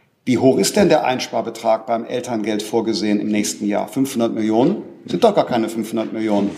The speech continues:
Das heißt, das, was Herr Werner Gatzer geschrieben hat, ist ja gar nicht gekommen, sondern hundertfünfzig Millionen werden gemacht. Daran sehen Sie ja schon, welche Flexibilitäten da herrschen. Und ich füge weiter hinzu, am neunundzwanzigsten sechsten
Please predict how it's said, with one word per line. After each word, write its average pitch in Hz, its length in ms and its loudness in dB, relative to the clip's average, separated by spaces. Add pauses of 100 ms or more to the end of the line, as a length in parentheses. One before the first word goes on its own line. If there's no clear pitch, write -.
(260)
Das 120 160 -2
heißt, 131 160 4
das, 143 180 2
was 131 160 0 (200)
Herr 127 120 -4
Werner 123 240 4
Gatzer 127 300 0
geschrieben 127 480 -2
hat, 127 160 2
ist - 120 -6
ja 127 80 -2
gar 120 160 4
nicht 117 200 -4 (240)
gekommen, 202 400 0
sondern 123 200 0
hundertfünfzig 185 640 2
Millionen 107 380 2
werden 101 200 -2
gemacht. 101 380 -6 (260)
Daran 139 340 2
sehen 196 300 0
Sie - 140 -4
ja 110 100 0
schon, 120 380 0 (320)
welche 135 240 2
Flexibilitäten 131 960 -2
da 107 100 4
herrschen. 143 400 2
Und 113 100 -6
ich 101 100 -8
füge 117 280 -4
weiter 120 240 2
hinzu, 113 560 -8 (300)
am 240 160 2
neunundzwanzigsten 156 920 2
sechsten - 600 -4